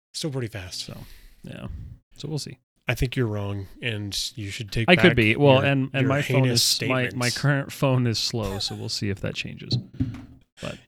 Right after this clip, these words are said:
Speaker 1: Your heinous
Speaker 2: for,
Speaker 1: statements. Guys, real
Speaker 2: for
Speaker 1: quick.
Speaker 2: now, I'm
Speaker 1: We passed the one hundred follower mark, guys. We did
Speaker 2: We
Speaker 1: it.
Speaker 2: did.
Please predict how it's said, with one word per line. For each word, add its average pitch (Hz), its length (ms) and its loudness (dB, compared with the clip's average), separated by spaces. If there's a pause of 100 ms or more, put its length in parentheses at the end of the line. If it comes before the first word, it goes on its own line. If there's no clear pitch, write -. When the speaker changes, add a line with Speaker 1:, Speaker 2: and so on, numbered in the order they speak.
Speaker 1:
Your 104 120 -2
heinous 123 320 -2
Speaker 2:
for, - 40 -4
Speaker 1:
statements. 110 440 -4
Guys, 151 640 2 (260)
real 190 180 2
Speaker 2:
for 117 80 2
Speaker 1:
quick. 110 260 2
Speaker 2:
now, 98 80 -4
I'm 101 160 -10 (760)
Speaker 1:
We 220 460 4 (160)
passed - 440 2
the 165 80 2
one 151 200 2
hundred 165 280 -2
follower 175 440 0
mark, 95 260 -10
guys. 107 400 -10 (240)
We 139 100 0
did 113 120 6
Speaker 2:
We 110 80 8
Speaker 1:
it. - 60 4
Speaker 2:
did. 107 280 2